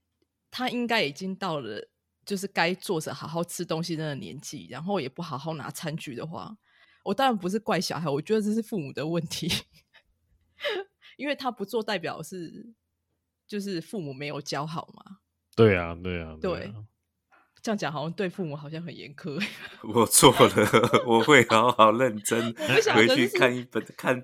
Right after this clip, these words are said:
Speaker 3: 父母教养书的。
Speaker 1: <laughs> 不是，因为我觉得，因为我觉得他，大部分小孩子他的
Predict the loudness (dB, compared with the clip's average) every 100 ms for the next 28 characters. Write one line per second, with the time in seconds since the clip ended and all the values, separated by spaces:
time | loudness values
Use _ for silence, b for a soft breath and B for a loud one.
0 | -8 -2 0 2 -2 2 6 6 4 -2
1 | -4 -4 -4 -6 -10 -12 -14 -12 -8 -4
2 | -2 -2 -4 -4 -6 -6 -6 -4 -6 -8
3 | _ b b _ _ _ _ _ _ _
4 | -8 -2 0 0 0 -2 -6 -4 -2 0
5 | -2 -2 -4 0 0 0 -4 -4 -8 -12
6 | -10 -6 -4 -4 -6 -6 -10 -16